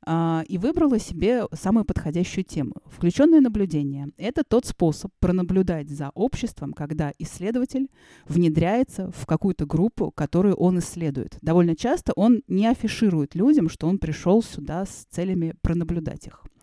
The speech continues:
И у меня в этом сезоне будут очень колоритные личности.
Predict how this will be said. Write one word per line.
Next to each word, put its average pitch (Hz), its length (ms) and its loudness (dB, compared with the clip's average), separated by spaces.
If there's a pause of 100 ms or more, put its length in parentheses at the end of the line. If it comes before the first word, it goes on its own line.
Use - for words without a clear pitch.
(520)
И 160 100 0
у 160 60 8
меня 214 280 4
в 302 60 2
этом 208 320 2
сезоне 196 540 4
будут 170 340 -4
очень 185 400 0
колоритные 156 600 -2
личности. - 640 -10